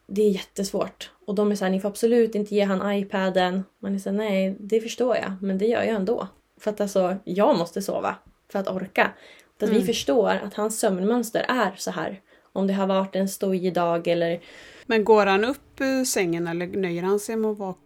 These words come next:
Speaker 2: kvar i sin säng?
Speaker 1: När får han iPaden så är han kvar i sängen.
Speaker 2: Mm.
Speaker 1: Annars så klättrar han ju ur och så tycker ju han att det bästa som finns är ju när vi säger nej till Aron.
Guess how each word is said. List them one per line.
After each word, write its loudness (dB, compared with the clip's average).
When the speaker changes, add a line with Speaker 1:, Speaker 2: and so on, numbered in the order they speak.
Speaker 2:
kvar -4
i -8
sin -8
säng? -6
Speaker 1:
När 4
får 6
han 2
iPaden 2
så -2
är 2
han -2
kvar 2
i -2
sängen. -2
Speaker 2:
Mm. -6
Speaker 1:
Annars 4
så -6
klättrar -4
han 0
ju 0
ur 2
och 0
så -8
tycker -6
ju 2
han -2
att -6
det -2
bästa -2
som -6
finns 4
är -2
ju 0
när 0
vi 0
säger -2
nej 0
till -2
Aron. -2